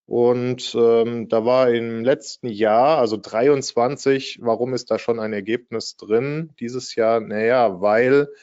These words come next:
äh, dieses Jahr sozusagen der Januar, Februar und der März schon enthalten sind, nämlich aus dem,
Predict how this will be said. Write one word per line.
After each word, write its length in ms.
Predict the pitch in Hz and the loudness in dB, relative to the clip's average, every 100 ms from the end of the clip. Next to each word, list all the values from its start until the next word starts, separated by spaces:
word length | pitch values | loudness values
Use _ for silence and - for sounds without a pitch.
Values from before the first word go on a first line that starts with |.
| - - _ - | -20 -20 _ -2
äh, 300 | 117 110 - | 2 2 0
dieses 500 | 113 120 135 135 - | -6 -4 0 -2 2
Jahr 220 | 120 120 | 4 4
sozusagen 720 | 113 120 - 110 113 113 117 | 2 -4 -6 2 4 4 2
der 120 | 107 104 | 0 2
Januar, 520 | 107 131 135 127 123 | 0 2 2 4 2
Februar 600 | - 113 127 127 120 113 | 0 -2 -2 0 0 2
und 140 | 110 | 0
der 120 | 104 | -2
März 640 | 101 107 113 123 135 - - | -2 -2 0 0 -2 -8 -16
schon 260 | - 120 117 | -6 -4 -4
enthalten 560 | 104 104 104 113 - | -6 -2 -2 -2 -6
sind, 380 | 98 90 85 82 | -8 -6 -6 -8
nämlich 340 | 107 113 123 104 | -8 -6 -4 -4
aus 200 | 113 - | -4 -2
dem, 260 | 110 110 | -4 -4